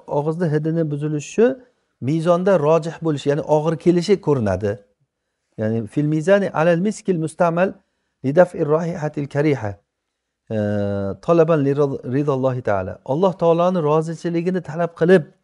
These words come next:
karih bo'lgan hidni ketkazish uchun ishlatiladigan miskdan ko'ra mezonda og'ir kelishi zohir bo'ladi. Ya'ni o'sha bu ro'zador odamni og'zini buzilishi miskdan ko'ra og'ir bo'ladi.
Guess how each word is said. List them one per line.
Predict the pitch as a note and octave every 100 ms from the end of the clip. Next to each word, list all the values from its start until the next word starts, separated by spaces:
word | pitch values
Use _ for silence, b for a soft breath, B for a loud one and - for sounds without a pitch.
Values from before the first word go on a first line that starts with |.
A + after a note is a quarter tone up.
| _ _ _ _ _ _
karih | D3+ F3 A3 D3
bo'lgan | D3 D3+ D3+ C3+
hidni | A#2+ D#3+ D#3+ _ G3+ F#3+
ketkazish | F3+ E3+ - F3 D#3+ E3+
uchun | - F#3+ - -
ishlatiladigan | C#3+ - F3 F3 F3+ F3+ F#3+ F#3 C#3
miskdan | D#3+ E3+ - - A3
ko'ra | A3 F#3+ A3
mezonda | A3 D#3+ D#3+ F3 F#3 G#3 -
og'ir | D3 D#3 D3+
kelishi | A#2+ D3+ D3+ E3+
zohir | C#3+ A#2+ A2
bo'ladi. | G2 F2+ F2
Ya'ni | A2+ D3+ F3+ - _ _ _ _ -
o'sha | C#3+ F#3 D#3
bu | D#3 B2+ - - - _
ro'zador | B2+ C#3 C#3+ D#3+
odamni | C#3+ B2+ C3 B2+
og'zini | A#2 C3 C3+ C#3
buzilishi | C3 C3 C#3+ - G3+ A#3+ b b b b b b _ _
miskdan | - A2 B2 F3 - - G#3+
ko'ra | G3 G3+
og'ir | E3 D#3+ D3+
bo'ladi. | A#2 F2+ F2